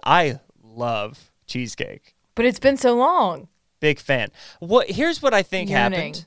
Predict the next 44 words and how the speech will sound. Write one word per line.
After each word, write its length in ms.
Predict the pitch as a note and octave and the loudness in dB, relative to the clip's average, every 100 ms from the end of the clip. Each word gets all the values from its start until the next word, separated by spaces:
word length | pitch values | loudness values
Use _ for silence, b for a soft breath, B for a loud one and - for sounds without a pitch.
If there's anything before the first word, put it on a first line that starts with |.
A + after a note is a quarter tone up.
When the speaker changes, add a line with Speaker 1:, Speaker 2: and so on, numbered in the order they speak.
| - | -12
Speaker 2:
Okay. 240 | G3 G3 | -10 -6
Speaker 1:
'Cause 120 | D#3 G3 | 0 2
I, 140 | G#3+ - - | 2 0 -4
I 140 | F#3 | 0
was 180 | F#3+ F3+ | 0 -2
re-, 240 | G#3+ A3 _ | -6 -8 _
I, 180 | E3+ F#3 | 0 0
obviously 340 | - F#3 F#3 | 0 -4 -4
I 20 | G3 | -6
was 140 | D#3+ | -6
researching 440 | E3 D#3+ D#3+ C#3+ | -6 -6 -6 -8
cheesecake, 460 | C3+ C#3 C3 C3+ B2 | -10 -8 -8 -8 -8
so 100 | B2+ | -10
cheesecake's 540 | A#2 - D3 - C3+ - | -8 -8 -8 -8 -10 -8
been 220 | C#3+ C3+ | -6 -4
on 200 | C3+ B2 | -4 -6
the 60 | |
brain. 500 | A#2 A#2 B2+ B2 G#2+ G#2 | -10 -8 -6 -6 -8 -14
Speaker 2:
It's 100 | - | -10
been 120 | F#3+ | -6
on 100 | F#3 | -6
there, 120 | F3 | -2
Speaker 1:
Um, 80 | C3+ | 0
Speaker 2:
absolutely. 420 | B2 A#2 A#2 D3 - _ _ _ _ - | 2 0 -2 -10 -14 _ _ _ _ -8
As 100 | F3+ | -6
it 80 | D3+ | -8
always 260 | C#3+ - | -10 -14
should 200 | - E3+ | -18 -2
Speaker 1:
so 80 | C#4 | 0
Speaker 2:
be. 20 | |
Speaker 1:
I 20 | |
think 180 | C#4 F4 | 0 -2
what 100 | G4 | -6
happened 460 | A#3 C#4 C#4 A3+ D#3+ _ _ _ _ _ _ _ | -2 -2 0 -4 -8 _ _ _ _ _ _ _
is 100 | F#3+ | -6
I 100 | A#3 | -6
think 220 | A#3+ D4+ | -6 -8
I 60 | - | -6
got 260 | D4+ E3 - | -2 -4 -4
burned 260 | D#3 D3+ | -6 -2
out 200 | C3+ C3 | -2 -4
on 100 | A#2 | -6
cheesecake. 540 | A#2 A#2+ - - - _ _ _ _ E4+ F3 | -8 -8 -10 -14 -20 _ _ _ _ _ -12
Speaker 2:
Ooh. 800 | E3+ E3 D#3 D3+ D3 C#3+ C#3+ | -10 -8 -10 -12 -12 -14 -16